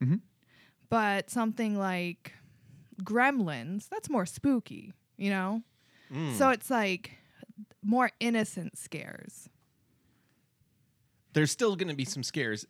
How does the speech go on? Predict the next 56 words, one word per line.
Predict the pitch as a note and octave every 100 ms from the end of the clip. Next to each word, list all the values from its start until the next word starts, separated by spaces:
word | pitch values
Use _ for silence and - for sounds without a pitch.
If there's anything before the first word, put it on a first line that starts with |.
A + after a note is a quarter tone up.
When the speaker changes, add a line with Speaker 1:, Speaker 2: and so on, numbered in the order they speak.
| G3+
Speaker 3:
in | F#3 C3
there, | G#2 G2+
but | A#2
it's | G#2+ -
not | D3 B2+ A#2 - _ _ - -
the | G#2+
whole | - - C#3+ B2 A2+ G2+ G2+ - -
gist | - A2+ G2+ -
of | G#2
the | G2+
movie. | G2 - F4+
Speaker 2:
Yeah, | G4+ C#4+ G3 -
it, | C#4 - -
it |
would | D4+ B3
be | D4
like | C4+ A#3+
going | A#3 A3 A3
to, | A3
like, | G#3 G3
a |
haunted | F3+ F#3+ F#3+ F3
house | F3 E3+ -
made | F3 D#3+
for | -
kids. | - - - - -
You | A3+ A#3+
know, | G#3+
like, | G3 F#3+ -
Speaker 1:
Mm, | C3 A#2+ A2 - -
Speaker 2:
it's | A#3+
Speaker 1:
okay. | B3+
Speaker 2:
like | A#3+
you | F4+ F#4+
might | D#4+
jump | A#3 B3 A3+
a | G#3
little | F3+ G3 F#3
bit, | F#3+ E3+ -
but | G3 F3+ D#3+ _ _ _ _ _ _ _ _ -
you're, | A3
like, | G#3 - A#3
over | A#3 A3 F#3+
it | D3 -
very | - -
fast. | - G3 - - A3+
Where | G#3
I | G#3
think | A3+ G3+
something | A3+ G#3+ G#3+
that's | F#3+ -
truly | - A#3 F#3+
scary, | F#3 - A3 G3+ E3+
it, | D#3
like, | D#3+ F3+
lingers. | F3+ G3 G3 F3+ D3 - - - -